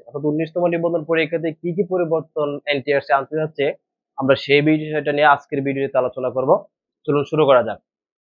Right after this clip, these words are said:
গণবিজ্ঞপ্তি থাকবে না, অর্থাৎ এনটিআরসি, আহ, গণ-, আহ, গে-, এনটিআর, গণবিজ্ঞপ্তি বাদ দেওয়ার ব্যাপারে এনটিআরসি প্রাথমিক প্রস্তাব করেছে। আমরা দেখেছি যে একজন প্রার্থী প্রিলি, লিখিত ভাইবা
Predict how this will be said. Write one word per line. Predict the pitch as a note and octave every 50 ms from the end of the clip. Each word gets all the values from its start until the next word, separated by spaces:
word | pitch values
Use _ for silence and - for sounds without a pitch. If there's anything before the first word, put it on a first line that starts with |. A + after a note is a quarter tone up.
| _ _ _ _ _ C#3+ D3
গণবিজ্ঞপ্তি | F3 F#3+ F#3+ F#3 E3+ E3 D3 B2+ D#3 D3+ - - C#3 C3
থাকবে | C3+ C3+ A#2 A2 A#2+
না, | B2 C3
অর্থাৎ | C3 C3 - - D#3+ D#3 D#3 - -
এনটিআরসি, | E3 E3+ E3+ D#3+ D3+ F3 F3+ F3+ F3+ F3+ - - G3+ F#3 F#3
আহ, | F3+ F3+ F3+ F3 _ _ D#3 D3 C#3+ C#3+ C#3+ C#3+ C#3 C#3 C3+ - - _ D3 C#3+
গণ-, | C#3+ D#3+ E3 E3+
আহ, | - D#3+ D#3 D3+
গে-, | D3+ D3 E3+ F3
এনটিআর, | D#3+ F3+ E3+ E3+ - F3+ F3+ E3 E3
গণবিজ্ঞপ্তি | D3+ E3+ F3 F#3 F3+ G3 F3 F#3 F3+ E3 F3
বাদ | D#3+ E3+ E3+ E3+
দেওয়ার | E3 F3+ E3+
ব্যাপারে | F3 E3 D#3+ D3+ D3+
এনটিআরসি | D3 D3 D#3+ E3 D#3 D#3 - F3+ D#3+
প্রাথমিক | C#3+ D3+ C#3+ C#3+ D3+ D#3+ D#3
প্রস্তাব | - D3+ C3+ - D3 B2+ C3+
করেছে। | C#3 C3+ C3+ - D3+ D#3 - - _ _ _ _ _ _ _ -
আমরা | C#3 D#3 F3+ F3+
দেখেছি | F#3 F3+ F#3 E3+
যে | D#3 D3+ D3 C#3 C#3+ - - _ _ _ _ _ _ _
একজন | - C#3+ D3+ D3+ F3+ F3 E3+
প্রার্থী | F#3 F3+ D#3+ E3 F3 E3+
প্রিলি, | E3 F3 F3+ E3 D#3 D#3 D#3+ D#3
লিখিত | D3+ D#3 D#3 D3 D#3+ D#3 D#3
ভাইবা | F3+ F3 D3 B2 A#2 C#3 C#3+ D3 D3+ D3+ C#3 C3 C#3 -